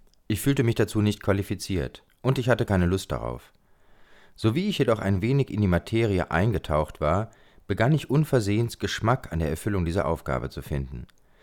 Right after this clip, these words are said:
Ich entdeckte meine Arbeit von einer neuen Seite,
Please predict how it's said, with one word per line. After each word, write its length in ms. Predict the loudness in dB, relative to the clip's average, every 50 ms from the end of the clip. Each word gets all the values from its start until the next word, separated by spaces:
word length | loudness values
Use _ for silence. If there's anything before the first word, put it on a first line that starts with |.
| -20 -20 -20 -14 -10
Ich 120 | -4 -2 0
entdeckte 380 | 0 2 2 0 2 2 4 4
meine 240 | 6 4 4 4
Arbeit 400 | 4 2 2 4 4 2 2 0
von 160 | 0 -2 -2 0
einer 200 | 2 2 4 4
neuen 300 | 4 4 4 4 4 4
Seite, 520 | 4 4 4 2 2 0 -4 -6 -6